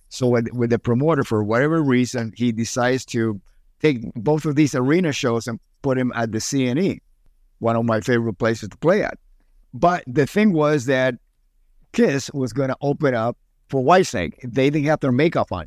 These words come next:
yet. Uh, uh, you know, their set, as I recall, it looked like a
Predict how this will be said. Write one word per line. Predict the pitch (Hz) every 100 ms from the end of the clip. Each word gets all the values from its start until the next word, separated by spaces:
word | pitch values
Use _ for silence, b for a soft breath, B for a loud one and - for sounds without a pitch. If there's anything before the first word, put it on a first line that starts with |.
| -
yet. | - - _ _ _ _ _ _ -
Uh, | 113 -
uh, | 90 117 95 -
you | 135 120
know, | 98
their | 104 117
set, | - - 165 143
as | 123 113
I | 120
recall, | 120 120 - 139 127
it | 117
looked | 123
like | 127
a | -